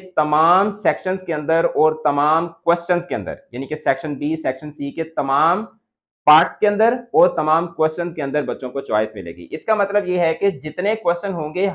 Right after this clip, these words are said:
हर question के अंदर choice होगी। अगर तो वाकई ऐसा है, अगर तो वाकई ऐसा है तो board का बहुत बहुत शुक्रिया,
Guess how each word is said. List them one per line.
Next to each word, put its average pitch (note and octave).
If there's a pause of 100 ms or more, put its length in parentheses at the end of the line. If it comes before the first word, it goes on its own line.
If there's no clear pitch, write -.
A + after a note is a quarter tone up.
(120)
हर F#3+
question F#3+
के D#3+
अंदर D3
choice G#2+
होगी। - (560)
अगर F3+
तो G3+
वाकई C3
ऐसा A#2
है, G2 (380)
अगर D3
तो F3
वाकई C3
ऐसा C3+
है D#3+ (360)
तो C#3
board D3
का F3
बहुत -
बहुत F#3
शुक्रिया, F3+